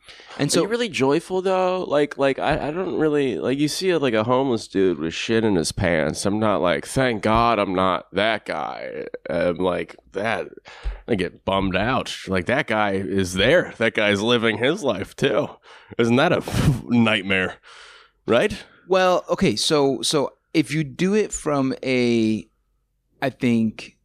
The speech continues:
Speaker 1: status. So if you do it from a, a gratitude perspective, it could bring happiness. Meaning, like, you look at him and you're like, "Damn,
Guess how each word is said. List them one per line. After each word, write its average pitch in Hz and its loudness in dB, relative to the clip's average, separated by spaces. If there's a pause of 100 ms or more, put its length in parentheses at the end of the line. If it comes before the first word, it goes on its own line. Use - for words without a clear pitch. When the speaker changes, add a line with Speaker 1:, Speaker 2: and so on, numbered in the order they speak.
Speaker 1:
status. 151 -2
So 180 0
if 160 2
you 160 -2
do 202 -6
it - -10
from 147 2
a, 117 0
a 117 0
gratitude 123 0
perspective, 113 -2 (160)
it 160 0
could 277 2
bring 110 -2
happiness. 98 -8
Meaning, 143 4
like, 107 2 (1040)
you 147 0
look 175 2
at 151 2
him 120 4
and 117 4
you're 113 4
like, 107 -4
"Damn, 147 0